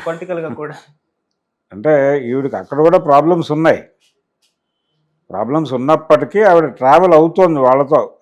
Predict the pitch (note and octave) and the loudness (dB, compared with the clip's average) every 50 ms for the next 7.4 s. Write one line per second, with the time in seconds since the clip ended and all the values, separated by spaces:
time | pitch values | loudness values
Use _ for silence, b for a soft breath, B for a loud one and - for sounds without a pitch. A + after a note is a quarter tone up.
0 | _ - - G#2 G#2+ F#2+ F#2+ G2 G2 G2 B2 C#3+ D3+ D3+ D3+ D3+ D3+ D3 D3 C#3+ | _ -14 -10 -8 -6 -6 -6 -8 -8 -8 -2 2 4 4 6 4 4 2 0 0
1 | C#3+ C3+ B2 C3 C3 B2 - C3 C3 C3 B2 A2 A#2+ A#2+ B2 A#2 - C3+ A2+ - | -2 -4 -8 -10 -14 -14 -12 -10 -10 -10 -6 -4 -4 -4 -4 -6 -12 -16 -10 -4
2 | - B2 B2+ C3+ C3+ A#2 - - A2+ C3 E3 G3+ _ _ _ _ _ _ _ _ | 0 2 2 2 0 -2 -6 -12 -16 -14 -14 -16 _ _ _ _ _ _ _ _
3 | _ _ _ _ _ _ _ _ A2 A2+ B2+ B2+ B2+ A#2+ A#2+ - - B2 D3+ D#3 | _ _ _ _ _ _ _ _ 0 2 4 4 4 2 2 2 0 0 0 0
4 | - - F3 F3 E3+ D#3+ C#3 C3 A#2+ A#2 G2+ E2 - - _ _ _ _ F3 F3 | -2 -2 -2 0 0 2 2 2 2 2 0 -2 -6 -14 _ _ _ _ -20 -20
5 | E3+ E3 D#3 D3 D3 D3 _ _ _ _ _ _ _ _ - A2 A#2 B2 B2+ C3 | -20 -20 -20 -20 -20 _ _ _ _ _ _ _ _ _ -10 -8 -6 -2 2 2
6 | B2 B2 A#2+ B2 B2+ D#3+ E3 - D#3 D#3+ C3+ C3 C3 - - - D#3 C#3+ A2+ C3+ | 2 2 0 -2 -4 -4 -6 -6 -4 -2 0 0 -2 -2 -2 -4 -4 -4 -4 -6
7 | C3+ C3 B2 A#2 C#3 F#3+ B3+ | -2 0 0 0 -2 -4 -10